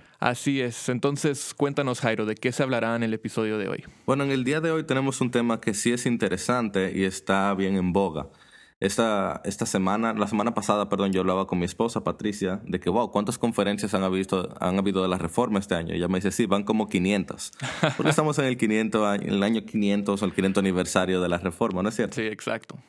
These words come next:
Speaker 1: exacto.
Speaker 2: Y en el día de hoy, entonces, tenemos como, tenemos como invitado al pastor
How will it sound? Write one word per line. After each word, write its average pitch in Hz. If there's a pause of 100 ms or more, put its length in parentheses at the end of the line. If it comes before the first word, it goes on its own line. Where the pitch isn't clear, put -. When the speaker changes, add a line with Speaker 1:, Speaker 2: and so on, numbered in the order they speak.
Speaker 1:
exacto. 110 (160)
Speaker 2:
Y 123
en 127
el 120
día 131
de 139
hoy, 139
entonces, 127
tenemos 113
como, 107 (380)
tenemos 113
como 123
invitado 107
al 95
pastor 101